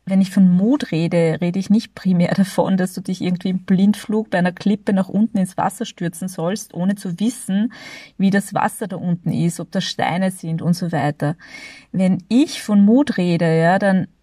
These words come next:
spreche ich und meine ich primär von, von Dingen, ähm, die uns psychologisch, die uns spirituell fordern, ja.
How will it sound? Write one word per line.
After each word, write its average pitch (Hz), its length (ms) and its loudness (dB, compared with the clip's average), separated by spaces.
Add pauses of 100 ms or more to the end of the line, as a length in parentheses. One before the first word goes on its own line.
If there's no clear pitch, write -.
(120)
spreche 190 520 -2
ich - 360 -6 (100)
und 185 200 0
meine 180 600 2
ich - 240 -6 (440)
primär 196 840 4 (840)
von, - 340 -4 (160)
von 185 380 0 (200)
Dingen, 226 680 4 (500)
ähm, 185 600 6 (440)
die 190 100 4
uns 190 220 4 (100)
psychologisch, 196 960 0
die 190 120 -2
uns 185 140 0
spirituell 185 840 2
fordern, 156 640 0
ja. 180 340 2